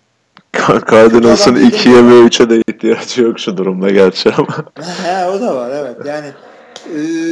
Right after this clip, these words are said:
Speaker 2: running back'lik çabuk çöküyor. Beş sene ne yapıyorsunuz abi yani? O zaman draft edin.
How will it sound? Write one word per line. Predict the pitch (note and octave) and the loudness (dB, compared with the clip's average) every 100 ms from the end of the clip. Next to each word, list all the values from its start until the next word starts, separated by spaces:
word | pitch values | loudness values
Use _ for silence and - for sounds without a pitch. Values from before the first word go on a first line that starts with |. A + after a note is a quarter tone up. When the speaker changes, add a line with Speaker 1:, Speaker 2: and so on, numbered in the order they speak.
| E3 D#3+ D#3 - - C4+ D3 | -8 -10 -12 -16 -20 -18 -6
Speaker 2:
running | E3+ G3+ E3+ | -2 -2 -4
back'lik | F3 - | -6 -8
çabuk | F3+ F#3 - | -6 -6 -8
çöküyor. | B2+ - G#3+ G3 | -10 -2 0 0
Beş | G3 | -4
sene | - E3+ F#3 | -4 -8 -4
ne | |
yapıyorsunuz | F#3+ G3 C#3 C3 A#2+ | -4 -4 -8 -12 -12
abi | D3 B2+ A2+ | -10 -10 -14
yani? | G#2 G#2 _ _ _ _ _ | -20 -20 _ _ _ _ _
O | D3+ | -16
zaman | B2+ F3 F3 | -12 -10 -2
draft | G3+ - C3+ | -4 -4 -10
edin. | G#2+ | -14